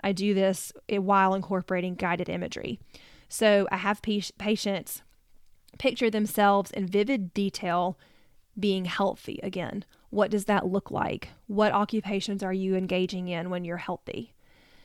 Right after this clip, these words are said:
Doctor Benson claims that it's about eighty percent effective and can triple the success rate of healing, which is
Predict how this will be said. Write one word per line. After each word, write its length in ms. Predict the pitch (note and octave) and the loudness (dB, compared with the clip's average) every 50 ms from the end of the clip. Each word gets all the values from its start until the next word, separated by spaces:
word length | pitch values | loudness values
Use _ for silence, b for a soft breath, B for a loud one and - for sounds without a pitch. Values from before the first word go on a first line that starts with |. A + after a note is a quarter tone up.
| b b b | b b b
Doctor 340 | - G#3 G#3 G#3 - C4+ C4 | -2 -2 0 0 0 -2 0
Benson 360 | A3+ B3 A#3 G#3 - A3+ A3 | 2 2 2 2 0 -2 -2
claims 560 | - - G3+ G3 F#3+ F#3+ G3 F#3+ F#3+ - - - | -2 -2 -2 -2 -2 -2 -4 -4 -6 -8 -10 -10
that 520 | - F3+ G3 F#3+ F#3+ F#3 F#3 F#3+ - - - | -4 0 2 4 4 6 4 4 2 -2 -2
it's 220 | - G3+ - - | -2 -2 0 0
about 320 | G3 F3 G3 F#3 F#3 - - - | 0 2 2 2 2 2 0 2
eighty 280 | G#3 G#3 A#3 A#3 D4+ E4 | 2 2 2 2 2 0
percent 540 | - - D#4 C#4+ - - - C4 B3 A3+ - | 0 0 -4 -4 -2 -2 -2 0 -2 -2 -2
effective 680 | - G3 - - G#3+ G#3 - - - F3+ F3 F3+ F3+ - | -4 -6 -2 0 0 0 -2 -2 -2 -2 -2 -2 -2 -4
and 200 | - A3 G#3 G3 | -4 -4 -4 -4
can 160 | - - F#3 F#3 | -4 -6 -8 -6
triple 420 | - - - D4 C#4+ - D#4 D4+ | -6 -4 -2 -2 0 0 0 0
the 140 | B3 C4+ B3+ | 2 0 0
success 600 | - - - - - - A3+ G#3 G3+ - - - | 0 -4 -10 -8 -6 -2 -2 -2 -2 -2 -4 -6
rate 240 | G3 F#3 F#3 F#3 - | -4 -4 -4 -4 -4
of 140 | - F3+ F3+ | -6 -8 -6
healing, 360 | - F#3 - - - - - - _ b b b b b b b b b b b | -4 -6 -6 -6 -8 -12 -14 -16 _ b b b b b b b b b b b
which 200 | A3+ G#3+ - - | 4 4 4 4
is 260 | G#3 G3 F#3 F3+ | 2 2 0 -2